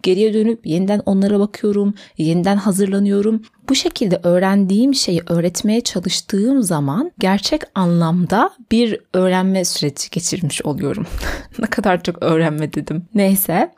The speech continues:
Eğer bir şeyi anlayıp anlamadığınızı test etmek istiyorsanız Richard Feynman'ın yöntemini kullanabilirsiniz. Anlamayla ilgili ikinci maddemiz ise active recall yapmak. Active recall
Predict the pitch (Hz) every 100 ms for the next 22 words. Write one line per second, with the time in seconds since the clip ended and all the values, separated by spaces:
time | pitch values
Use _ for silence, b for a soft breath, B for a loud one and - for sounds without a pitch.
0 | _ _ _ - 254 277 208 214 262 -
1 | 220 - 180 185 196 214 226 - 185 196
2 | 233 190 160 151 143 - 220 - 180 175
3 | 165 180 165 - 202 226 - 147 170 269
4 | - 202 208 208 214 - 220 208 151 151
5 | 175 226 214 170 175 254 - 185 180 233
6 | - 147 - - - - - - - -
7 | 220 254 294 339 381 311 196 170 - 151
8 | 208 - - 214 269 226 233 214 214 226
9 | - - - 190 - - 226 175 175 170
10 | 151 147 135 - - - - - - 285
11 | 233 269 - 214